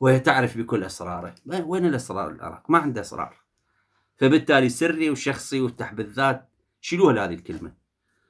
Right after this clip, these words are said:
وصدروا كتبكم الآن من نوادي على وسائل التواصل الاجتماعي، لأنه ماكو س-، أسرار في العراق. هذا واقع الحال، لأنه ماكو دولة.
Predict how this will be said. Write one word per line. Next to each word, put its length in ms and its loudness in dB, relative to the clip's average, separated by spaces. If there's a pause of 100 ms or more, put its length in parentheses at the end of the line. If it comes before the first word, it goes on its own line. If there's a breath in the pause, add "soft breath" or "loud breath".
(400)
وصدروا 360 4
كتبكم 500 2
الآن 600 4
من 160 4
نوادي 500 4
على 180 2
وسائل 300 0
التواصل 360 -8
الاجتماعي، 580 -12
لأنه 300 -4
ماكو 240 -10
س-، 100 -8
أسرار 340 -6
في 100 -16
العراق. 600 -14
هذا 160 4
واقع 220 0
الحال، 220 -2
لأنه 220 6
ماكو 260 6
دولة. 340 -8